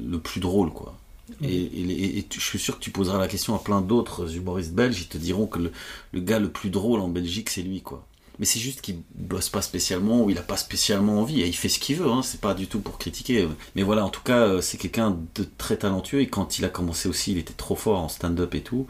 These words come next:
Speaker 1: Et donc nous, on se connaissait déjà de par la musique, euh, en plus, on est, voilà, c'est, c'est un pote et tout. Et donc du coup, euh, naturellement, on s'est dit, « Bah tiens, euh, moi j'ai commencé à avoir des bribes de sketch, toi aussi, mais j'ai pas tout un spectacle. »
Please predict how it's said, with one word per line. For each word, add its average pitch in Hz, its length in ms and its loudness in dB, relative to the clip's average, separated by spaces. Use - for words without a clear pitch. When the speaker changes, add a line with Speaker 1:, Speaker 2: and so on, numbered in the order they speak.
Speaker 1:
Et - 40 2
donc 110 240 6
nous, 127 160 10
on 117 60 8
se - 80 0
connaissait 101 360 2
déjà 95 520 4
de 95 80 -2
par 82 180 0
la 80 120 2
musique, 101 580 2
euh, 85 80 4
en 80 180 0
plus, - 300 -6
on 62 180 -6
est, 50 100 -8
voilà, 95 220 2
c'est, 80 380 -2
c'est - 160 -4
un 76 100 -2
pote 98 300 0
et 80 40 -2
tout. 131 300 0
Et 80 80 2
donc 90 180 4
du 82 140 -2
coup, 104 400 4
euh, 82 500 2
naturellement, 82 680 0
on - 20 -2
s'est - 160 -4
dit, « 87 160 -2
Bah 78 100 -2
tiens, 98 360 0
euh, 78 80 0
moi 87 340 2
j'ai 85 140 0
commencé 90 320 -2
à 85 40 0
avoir 82 260 0
des 82 100 -2
bribes 80 300 0
de 85 80 0
sketch, 107 520 4
toi 85 160 0
aussi, 107 440 2
mais 90 60 4
j'ai 80 140 0
pas 87 180 -2
tout - 220 -4
un 92 100 2
spectacle. » 110 540 0